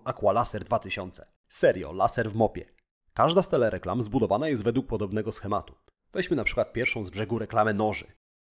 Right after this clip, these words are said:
Na ekranie pojawia się cena sto dziewięćdziesiąt dziewięć złotych plus wysyłka. Jak za jeden nóż, dość drogo.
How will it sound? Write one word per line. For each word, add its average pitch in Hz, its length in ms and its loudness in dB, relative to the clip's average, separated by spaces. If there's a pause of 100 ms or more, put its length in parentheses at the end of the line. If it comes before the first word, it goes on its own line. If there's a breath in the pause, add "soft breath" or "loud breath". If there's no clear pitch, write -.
Na 156 140 -6
ekranie 131 300 -2
pojawia 95 320 -6
się - 140 -10
cena 117 300 -4
sto 127 220 -4
dziewięćdziesiąt 98 600 -4
dziewięć 95 320 -6
złotych 117 320 -6
plus 156 240 0
wysyłka. 127 640 -4 (140)
Jak 101 160 -6
za 127 120 -2
jeden 131 240 2
nóż, - 420 -4
dość - 460 -6
drogo. - 300 0